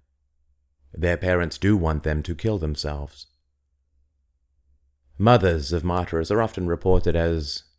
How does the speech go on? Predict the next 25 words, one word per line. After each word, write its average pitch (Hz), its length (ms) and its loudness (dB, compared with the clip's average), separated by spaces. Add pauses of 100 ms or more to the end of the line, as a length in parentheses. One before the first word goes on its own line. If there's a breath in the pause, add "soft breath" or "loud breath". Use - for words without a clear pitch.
(280)
happy 78 560 -4 (540)
that 87 160 0
their 87 140 2
sons 85 360 -2
died, 71 460 -4 (320)
because 92 320 -6
then 107 180 0
they 104 140 2
could 95 180 -4
feel 104 300 0
like 82 220 -4
their 87 140 -2
sons 92 400 -2
would 85 140 -2
never 82 240 0
leave 95 280 -2
them. 69 220 -6 (2250)
As 113 180 2
one 127 220 6
mother 104 280 6
of 85 120 4
a 87 80 0
Palestinian 92 640 2
suicide 87 560 0
bomber 80 500 2